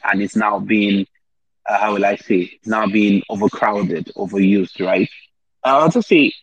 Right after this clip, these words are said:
it would have been a better approach, or the takeaway for this transition would have been to be strategic about, about it. So when we had the e-Naira, why not drive some class of people, box in some transaction and, and peg it at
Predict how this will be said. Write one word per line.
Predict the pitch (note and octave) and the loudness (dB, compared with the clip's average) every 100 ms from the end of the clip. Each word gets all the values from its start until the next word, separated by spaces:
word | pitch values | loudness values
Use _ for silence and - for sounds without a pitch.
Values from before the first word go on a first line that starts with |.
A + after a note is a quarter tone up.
| _ | _
it | B2+ A2 | -2 0
would | C#3+ C3 | -2 0
have | C3+ B2+ | 0 2
been | F3+ D#3+ | 2 2
a | G#2 | 0
better | G2 B2 C#3+ | 0 -2 2
approach, | - - - B2+ G2 | 0 0 0 0 0
or | - | -2
the | G2 F#2+ | -2 0
takeaway | C#3+ A#2 A#2+ G#2 G#2+ | 0 0 0 0 0
for | - G2 | -2 -2
this | G2+ - | -2 -4
transition | A2 F#2+ - A2+ - G#2 | -4 -4 0 0 0 -2
would | F#2+ | 0
have | F#2 | -2
been | F2+ G2 | 0 -2
to | F#2 F#2 | -2 -4
be | F#2 | -4
strategic | - F#2+ - B2 G#2 F#2+ F#2+ | -4 -4 -2 -2 0 -2 -2
about, | F#2 F#2 - - | -4 -4 -6 -10
about | - F#2 G2+ G2 - | -6 0 0 0 0
it. | A2+ - - _ _ _ _ | -2 -2 -10 _ _ _ _
So | - B2 | -2 0
when | F#2 D2+ A#2+ | 0 0 2
we | A#2+ | 2
had | A#2 C3+ B2+ | 2 0 0
the | A2+ | -2
e-Naira, | - A#2+ G#2 G2 G2 G2+ E3 _ _ _ _ _ | 2 4 4 2 2 0 -2 _ _ _ _ _
why | B2 A2+ | 0 2
not | C3 A#2 | 2 0
drive | - A2 A2+ A#2 | -2 -2 2 2
some | - G#2 F#2 | 0 -6 -6
class | - A2 - | -2 -2 -2
of | G2+ - | -6 -4
people, | A2 - F2 D#2+ - _ _ | -2 -2 -4 -8 -10 _ _
box | G2+ A2 B2 - | -14 -2 -2 2
in | A#2 | 2
some | - G2 | 2 -4
transaction | - F#2 F#2+ G#2 - G#2 F#2+ - | -4 -2 0 -2 -2 -4 -4 -4
and, | F#2+ - | -8 -8
and | - G2 - _ | -8 -8 -10 _
peg | - G#2+ | -4 -2
it | G2+ | 0
at | G#2+ | 0